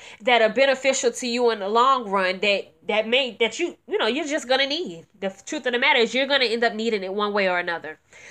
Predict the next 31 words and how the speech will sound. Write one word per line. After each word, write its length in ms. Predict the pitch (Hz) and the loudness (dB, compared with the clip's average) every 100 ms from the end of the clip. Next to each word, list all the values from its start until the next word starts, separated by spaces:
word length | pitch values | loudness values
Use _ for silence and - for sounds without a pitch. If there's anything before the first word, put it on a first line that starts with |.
| - - | -12 -6
Um, 120 | 202 | -2
so 100 | 214 | 0
you 180 | 220 233 | 0 2
wanna 220 | 247 262 | 2 2
go 100 | 254 | 0
ahead 160 | 262 | 0
and 100 | 247 | 0
get 180 | 226 240 | -2 -2
your 100 | 254 | -4
E 120 | 233 | 0
I 160 | 220 220 | 2 2
N 140 | 214 208 | 2 -2
number 200 | 208 202 | -4 -4
as 160 | 190 | -4
well. 300 | 180 160 156 _ - - - | -4 -4 -4 _ -20 -10 0
Also, 300 | 247 302 254 | 0 2 0
your 240 | 233 226 | 2 0
bank 280 | 220 226 226 | 2 -2 -2
account. 460 | 180 214 143 123 _ _ _ - - | -8 -6 -8 -10 _ _ _ -10 -2
I 160 | 240 | -2
cannot 440 | 269 339 320 359 269 | 0 -2 -2 -2 -2
stress 340 | 294 262 262 | -2 -2 -2
enough, 240 | 220 208 | -6 -4
get 240 | 349 370 - | -4 -4 -4
you 120 | 320 | 0
a 140 | 208 | 0
business 460 | 196 - 254 247 226 | 2 2 2 -2 -4
bank 260 | 233 233 233 | 0 -2 -2
account. 440 | 190 208 175 - - _ | -4 -2 -2 -4 -14 _
Cash 460 | - 285 311 330 - | 0 2 4 0 -2
App 240 | 254 269 | 2 2